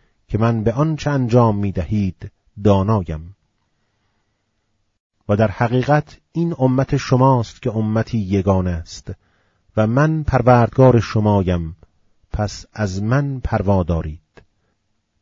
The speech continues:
تا کار دینشان را میان خود قطعه قطعه کردند و دسته دسته شدند، هر دسته‌ای به آنچه نزدشان بود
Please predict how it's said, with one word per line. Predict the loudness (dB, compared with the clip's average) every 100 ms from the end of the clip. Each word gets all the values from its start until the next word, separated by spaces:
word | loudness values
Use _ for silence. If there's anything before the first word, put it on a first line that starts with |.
| -20 -6 2
تا | 2
کار | 4 0 0 0
دینشان | 0 0 0 0 0 2
را | 2 2
میان | 2 2 2 2
خود | -2 -2 -2 -4 -6
قطعه | -4 -4 -4 -6 -4
قطعه | -4 -6 -8
کردند | -2 -2 0 0 -2 -4 -10 -16 _ _ _ _
و | -4
دسته | 0 0 0 -4 -2
دسته | -2 -2 -6
شدند، | -2 -2 -2 -4 -10 -16 -20 _ _ _ -2
هر | -2
دسته‌ای | 0 -4 -4 -4 -2 -2 -2
به | -4
آنچه | -2 -4 -2 -4
نزدشان | -2 -2 -2 -4 -4 -4 -2
بود | -2 -4 -8 -14